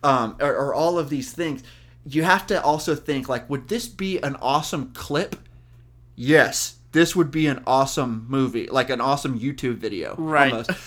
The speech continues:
Speaker 1: But would this be a good m-, thing to bring into this movie at this
Speaker 2: Yeah.
Speaker 1: time? Probably not. So, like, just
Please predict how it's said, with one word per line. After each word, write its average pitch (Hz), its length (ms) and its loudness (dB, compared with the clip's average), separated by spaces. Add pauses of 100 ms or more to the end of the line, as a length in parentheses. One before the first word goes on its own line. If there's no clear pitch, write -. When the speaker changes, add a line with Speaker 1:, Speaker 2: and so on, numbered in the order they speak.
(360)
Speaker 1:
But 160 280 4
would 147 200 0
this 226 220 -4
be 226 200 -2
a 175 40 2
good 170 320 -2
m-, 127 260 -12
thing 214 360 -2
to 147 80 -2
bring 160 280 -6
into 185 220 -8
this 175 300 -2
movie 156 400 -4
at - 120 -8
this 185 160 -2
Speaker 2:
Yeah. 453 140 4
Speaker 1:
time? 226 200 2 (260)
Probably 143 480 0
not. 127 380 -2 (220)
So, 208 160 2
like, 190 260 0
just - 300 -4